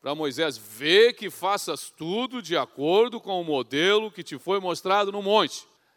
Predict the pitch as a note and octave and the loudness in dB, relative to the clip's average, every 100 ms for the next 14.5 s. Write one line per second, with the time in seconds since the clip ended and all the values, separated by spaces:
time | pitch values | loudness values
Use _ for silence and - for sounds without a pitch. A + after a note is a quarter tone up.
0 | - G3 A#3+ F#3+ F#3+ G#3 G3+ F#3+ G#3 E3+ | -4 2 2 2 0 0 -2 -2 -2 0
1 | F#3+ D#3+ F#3+ G3 F3 - _ _ - - | 0 2 4 4 2 -10 _ _ -10 -4
2 | - A#3+ G#3 A3 - A3+ F#3 G#3+ G3+ B3 | 6 6 6 0 -6 -6 -2 0 4 4
3 | A#3 F#3+ D#3 D3 B2+ A3 - B3 A3 - | 4 -4 -2 -2 -4 -6 -2 -2 -4 -4
4 | C4 G3 F#3+ E3+ D#3 C#3+ B2 G#2+ - A#2 | -4 -4 -4 -4 -2 -4 -4 -10 -8 -8
5 | G2+ F3 F3+ G3+ G3+ D3+ C4 B3 D#3 E3 | -8 -8 -4 0 0 4 4 4 0 -6
6 | C#3 C3 D#2+ - - _ - C4 C4 C4 | -4 -4 -6 -14 -18 _ -8 -4 -2 0
7 | B3+ A#3+ C4 A#3 G#3+ G3+ G#3+ F#3+ D#3 _ | -2 -2 -2 -2 -2 0 0 0 -4 _
8 | - - C4 A3+ F3+ E3 G#3 D#3+ E3 E3+ | -10 -4 -4 -6 -12 -8 -10 -10 -10 -8
9 | D#3 E3+ D3+ C3+ C#3 E3 G#3 F#3+ C#3 G3+ | -4 -4 -4 -10 -6 0 2 0 -6 -12
10 | - G#3+ A#3 G3 G#3+ A3 A#3 G3 F#3+ A3+ | -12 -14 -12 -6 -6 -6 -12 -12 -6 -6
11 | F3 G3 - G#3 G3 F3+ G#3 G3+ - - | -6 -10 -6 -4 -2 0 2 0 -2 -14
12 | _ _ _ _ F#3+ G3+ A#3 C#4 B3 - | _ _ _ _ -4 -2 0 0 -2 0
13 | F#3 F#3+ G#3+ G3 D#3 F#3 F3 G#3+ D#3+ D#3 | 0 2 0 0 -6 -4 0 -2 -2 -2
14 | G#3 A#3 E3+ - | 2 2 0 -8